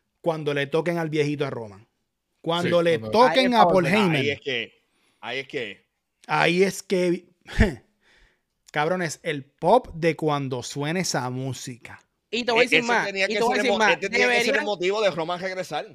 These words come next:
Speaker 4: Ese es el motivo.
Speaker 3: Y no, debe, y deberían de hacerlo sin anunciarlo y sin nada.
Speaker 1: Y
Speaker 3: Que
Speaker 1: les voy
Speaker 3: suene
Speaker 1: a
Speaker 3: la
Speaker 1: decir
Speaker 3: música.
Speaker 1: algo.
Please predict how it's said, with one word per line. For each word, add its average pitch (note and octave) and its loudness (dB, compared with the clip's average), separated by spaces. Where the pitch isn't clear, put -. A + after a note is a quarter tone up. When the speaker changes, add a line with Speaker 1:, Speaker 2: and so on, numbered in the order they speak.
Speaker 4:
Ese A#2+ -10
es D3+ -6
el E3 -10
motivo. E3+ -6
Speaker 3:
Y B3 -2
no, B3 4
debe, B3 2
y B3 -4
deberían A3+ 0
de C4+ -2
hacerlo C4+ 0
sin A3 -6
anunciarlo E3+ -4
y F3 -4
sin C#3 -8
nada. B2 -6
Speaker 1:
Y C4+ 2
Speaker 3:
Que G#3+ 2
Speaker 1:
les F#3+ 2
voy C#4 4
Speaker 3:
suene - 6
Speaker 1:
a - 8
Speaker 3:
la B3 6
Speaker 1:
decir A#3+ 4
Speaker 3:
música. B3 8
Speaker 1:
algo. F3 2